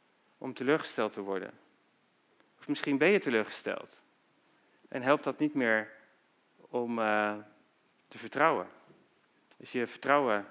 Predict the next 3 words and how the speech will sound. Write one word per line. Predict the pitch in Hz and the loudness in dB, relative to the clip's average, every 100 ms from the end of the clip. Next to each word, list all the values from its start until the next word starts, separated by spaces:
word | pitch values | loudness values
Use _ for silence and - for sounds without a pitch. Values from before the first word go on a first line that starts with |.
| - | -12
beschadigd. | - - 135 123 - - - _ _ _ _ _ _ _ _ _ _ _ _ _ _ _ _ _ _ _ _ _ _ _ _ _ _ | -8 2 2 2 -2 -18 -20 _ _ _ _ _ _ _ _ _ _ _ _ _ _ _ _ _ _ _ _ _ _ _ _ _ _
En, | - 127 127 | -4 0 2
ehm, | 127 127 120 120 | 6 10 10 8